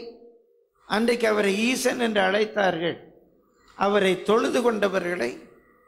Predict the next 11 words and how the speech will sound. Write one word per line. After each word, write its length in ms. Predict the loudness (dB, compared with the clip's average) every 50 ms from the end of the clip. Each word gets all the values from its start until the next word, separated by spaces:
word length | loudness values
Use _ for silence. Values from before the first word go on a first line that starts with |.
| _ _ _ -6
அவர்களுக்காக 800 | -2 0 2 2 2 2 0 0 -2 -2 0 0 0 0 0 0 0 2 2 0 0 -4 -8 -14 -20 -10 -6
இங்கே 260 | -4 0 0 2 2 2
வந்த 300 | 0 0 -2 -2 0 0
ஒரு 180 | 2 2 2 2
அப்போஸ்தலன் 760 | 0 -2 -2 -2 -2 -2 -2 -2 -2 -2 -2 -2 -4 -4 -4
தான் 240 | -4 -4 -4 -6 -10 -16 -20 -20 -20 _ _ _ _ _ _ _ _ _ _ _ _ _ _ _ _ _ _ _ _ _ _ _ _ 0
தோமா. 380 | 0 2 2 0 0 -4 -4 -6 -10 -16 -20 -20 -20 -20 -20 _ _ _ _ _ _ _ _ _ _ _ _ _ _ _ _ _ _ _ _ _ _ _ -4
பிரியமானவர்களே, 920 | -2 0 2 2 2 0 0 -2 -2 -4 -6 -8 -8 -10 -12 -14 -18 -20 -20 -20 -20 _ _ _ _ _ _ _ _ _ _ _ _ _ _ _ -6
இன்னும் 300 | -2 0 0 2 0 2
சொல்லிக்கொண்டே 540 | 2 2 2 2 2 0 0 0 0 0 0 -2
போகலாம். 440 | -2 -6 -10 -12 -14 -18 -20 -20